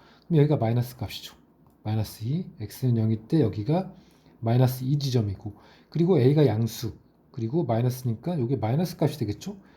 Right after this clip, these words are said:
그럼 마이너스 이에서 마이너스를 뺐으니까, 마이너스 일을 더했으니까 마이너스 이에서 밑으로 더 떨어지겠죠. 어, 여기 정근선은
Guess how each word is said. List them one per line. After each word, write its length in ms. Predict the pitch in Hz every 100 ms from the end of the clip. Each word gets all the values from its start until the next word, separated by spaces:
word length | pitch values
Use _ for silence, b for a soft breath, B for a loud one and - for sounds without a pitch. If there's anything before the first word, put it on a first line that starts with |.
| B
그럼 140 | 165
마이너스 440 | 123 139 180 165 143
이에서 200 | 135 131
마이너스를 480 | 107 127 127 117 113
뺐으니까, 680 | 180 - 131 113 117 104 - _ B B B
마이너스 400 | 110 120 135 -
일을 120 | 117
더했으니까 680 | 107 110 110 117 101 151 185 B B B
마이너스 460 | 107 110 123 123 120
이에서 120 | 113
밑으로 320 | 101 - 113
더 160 | 104 -
떨어지겠죠. 640 | 208 233 135 80 - 101 - _ _ _
어, 80 | 127
여기 400 | 110 107 107 - - _ _ _ _ _ _ _ b b b _
정근선은 720 | 135 135 151 147 151 180 233